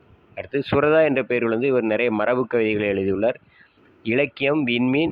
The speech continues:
ஊர்வ-, ஊர்வலம் போன்ற இலக்கிய ஏடும், ஆடி அடங்கும் வாழ்க்கையாடா, ஆறடி நிலைமை சொந்தமடா என்ற திரை இசை பாடல்கள் முதற்கொண்டு இருபத்தைந்துக்கும் மேற்பட்ட நூல்களையும் வந்து இவர் எழுதியுள்ளார்.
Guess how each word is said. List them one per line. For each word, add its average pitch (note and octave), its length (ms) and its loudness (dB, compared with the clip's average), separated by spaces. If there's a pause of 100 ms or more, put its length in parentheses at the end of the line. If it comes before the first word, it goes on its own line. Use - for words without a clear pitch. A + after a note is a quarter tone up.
(120)
ஊர்வ-, C3 540 0
ஊர்வலம் C3 580 0
போன்ற A#2 440 0
இலக்கிய C3 420 -2
ஏடும், A2+ 380 0 (640)
ஆடி D3+ 360 2
அடங்கும் C3 300 2
வாழ்க்கையாடா, A#2+ 400 0
ஆறடி B2+ 560 0
நிலைமை A#2 360 0
சொந்தமடா G#2+ 480 -2
என்ற G#2 420 0 (100)
திரை D3+ 240 0
இசை B2 240 -4
பாடல்கள் A#2 440 0
முதற்கொண்டு A2 500 -2
இருபத்தைந்துக்கும் C3 800 -2
மேற்பட்ட A2+ 360 -2
நூல்களையும் B2 480 0
வந்து A#2+ 260 0
இவர் A#2 220 0
எழுதியுள்ளார். G2+ 520 0